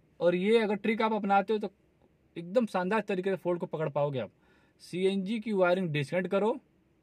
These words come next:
और फिर बढ़िया पकड़ोगे, नहीं तो आप क्या करोगे, सीएनजी की वायर लगी है, आप फ्यूल पंप चेक कर रहे हो, फिल्टर चेक कर रहे हो, ये चेक कर रहे हो, प्लग चेक कर रहे हो, कॉइल चेक कर रहे हो, फ्यूज चेक कर रहे हो, ये, ये तामझाम पालते रहोगे और लास्ट में क्या होगा, सॉल्व होगी नहीं बस। सीएनजी वाले को दिखाओ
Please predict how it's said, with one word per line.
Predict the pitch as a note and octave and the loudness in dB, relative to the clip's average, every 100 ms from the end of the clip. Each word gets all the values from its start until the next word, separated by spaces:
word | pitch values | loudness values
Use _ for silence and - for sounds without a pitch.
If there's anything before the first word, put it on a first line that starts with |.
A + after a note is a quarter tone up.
| _ _ _ _ F3 | _ _ _ _ -2
और | F#3 | -2
फिर | - C#4 | -2 -2
बढ़िया | G3 G3 G3+ | 2 6 6
पकड़ोगे, | F#3+ F3+ G3 G3+ | 4 -2 -2 -2
नहीं | G#3+ | -4
तो | A3+ | -2
आप | - A3 | 0 0
क्या | - A3 | 0 -2
करोगे, | A3+ A#3+ A3+ | 0 0 0
सीएनजी | G3 G3 G3+ | -2 -2 -2
की | |
वायर | A3 G#3 | 0 0
लगी | F#3+ A3 C4 | 0 0 0
है, | D3 _ _ _ _ _ _ | -2 _ _ _ _ _ _
आप | D3 C#3+ | -10 -6
फ्यूल | E3+ F#3 | -2 -2
पंप | E3+ E3 C#3 | 0 -4 -4
चेक | D#3+ - | -6 -4
कर | D3+ | -4
रहे | |
हो, | D#3+ | -4
फिल्टर | C#3+ E3 F#3 F#3 | -4 -6 0 0
चेक | C3+ B2+ - | 0 -8 -6
कर | C#3+ | -4
रहे | E3 | -2
हो, | E3 | 0
ये | F#3+ | 0
चेक | D3+ C3 | -2 -6
कर | C3 | -4
रहे | C#3+ | -2
हो, | D3+ | -2
प्लग | F3 F#3+ | 0 -2
चेक | - C#3 | -2 -6
कर | - C3 | -2 -2
रहे | D#3 | -2
हो, | |
कॉइल | D3+ E3+ G3+ | -2 -2 -2
चेक | - C#3 | -4 -6
कर | B2+ | -4
रहे | B2 | -4
हो, | C#3 | -6
फ्यूज | - G3+ | -4 -6
चेक | G3+ D3+ - | -4 -6 -6
कर | A#2+ | -6
रहे | C3 | -6
हो, | D3 | -6
ये, | F#3 - _ _ _ _ - | -6 -8 _ _ _ _ -6
ये | A3+ | -4
तामझाम | - A3 B3 B3+ | 2 4 4 2
पालते | A3 A3+ A3 C4 | 2 0 6 6
रहोगे | B3+ B3 | 6 6
और | C4+ - G#3+ | 6 6 -2
लास्ट | A3+ A#3 B3 | 0 -2 -4
में | A#3 | -4
क्या | A#3+ | 0
होगा, | B3 C4 | 2 2
सॉल्व | - A#3 A3+ | 0 2 2
होगी | A3 | 2
नहीं | B3 | 0
बस। | A#3 A3 | 0 -2
सीएनजी | A3 G#3 G#3 | -2 -2 0
वाले | A3 G#3 | 0 0
को | G#3 G3+ | 0 -4
दिखाओ | F#3+ F#3 G3+ | 0 0 0